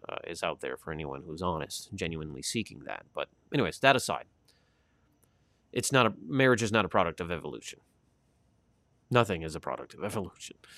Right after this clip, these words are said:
Uh, marriage comes from a divine source, God. And it is a blessing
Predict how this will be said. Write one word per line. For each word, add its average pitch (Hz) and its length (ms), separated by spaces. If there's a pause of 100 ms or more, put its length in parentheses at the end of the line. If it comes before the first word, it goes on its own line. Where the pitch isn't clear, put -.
(520)
Uh, 101 540 (600)
marriage 127 420
comes 95 280
from 85 460 (400)
a 110 80
divine 90 560 (520)
source, - 520 (200)
God. - 280 (1400)
And 117 420
it 110 120
is 107 160
a 104 40
blessing 101 640